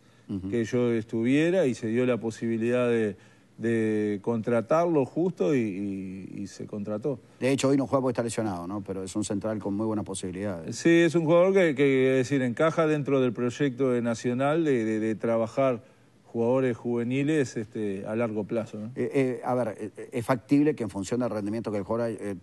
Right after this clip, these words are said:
Speaker 1: ha tenido, eh, se pueda llegar a ir, o por lo menos sé que han habido contactos por el tema de Viña. ¿Qué sabes vos?
Speaker 2: No, sé que,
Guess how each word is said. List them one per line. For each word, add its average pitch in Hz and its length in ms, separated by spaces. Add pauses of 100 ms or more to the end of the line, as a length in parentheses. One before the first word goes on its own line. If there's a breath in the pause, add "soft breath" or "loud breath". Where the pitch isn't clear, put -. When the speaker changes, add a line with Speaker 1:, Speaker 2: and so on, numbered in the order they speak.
(260)
Speaker 1:
ha 107 100
tenido, 123 500 (360 loud breath)
eh, - 140
se - 300
pueda 135 380
llegar 120 320
a 120 60
ir, 143 180
o 120 100
por 107 140
lo 104 60
menos 131 280 (220)
sé 107 240
que 110 160
han 117 140
habido 113 260
contactos 110 720 (320 soft breath)
por 107 120
el 104 60
tema 123 220
de 110 60
Viña. 98 300
¿Qué 123 120
sabes 98 240
vos? 87 260 (540 loud breath)
Speaker 2:
No, 165 320
sé 170 180
que, 143 960